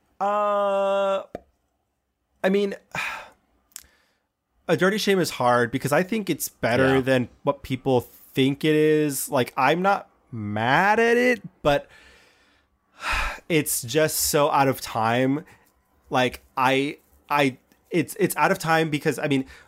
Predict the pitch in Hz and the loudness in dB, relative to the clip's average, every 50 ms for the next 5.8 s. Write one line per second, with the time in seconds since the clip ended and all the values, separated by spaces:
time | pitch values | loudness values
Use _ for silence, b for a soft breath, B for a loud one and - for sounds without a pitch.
0 | B B - 123 127 147 160 165 156 123 117 113 123 131 135 143 151 156 156 151 | B B -6 0 0 2 4 2 0 0 -2 -4 -2 0 2 2 2 2 0 2
1 | 147 147 131 127 123 - - - - - - - 135 139 143 143 135 135 131 120 | 0 0 0 0 -2 -6 -14 -16 -14 -14 -6 -2 0 0 2 2 0 0 -2 -4
2 | 127 - 139 135 135 135 131 123 120 110 - - - 143 131 - - 123 110 - | -4 -4 -2 0 2 2 2 2 0 -2 -6 -4 -2 -2 -2 0 -2 -4 -2 -2
3 | 127 120 - - - - - _ _ _ _ _ _ _ _ _ _ _ _ 127 | -6 -8 -8 -12 -14 -14 -16 _ _ _ _ _ _ _ _ _ _ _ _ -4
4 | 120 123 120 - - - 156 151 143 139 - _ _ - - 139 - 143 135 131 | -4 -4 -4 -8 -6 -2 0 0 0 -2 -4 _ _ -10 -10 -4 -2 0 0 0
5 | 123 135 127 127 123 120 120 123 123 127 135 135 135 120 113 107 | 0 -2 -2 -2 0 2 2 2 2 2 2 2 0 0 -2 -4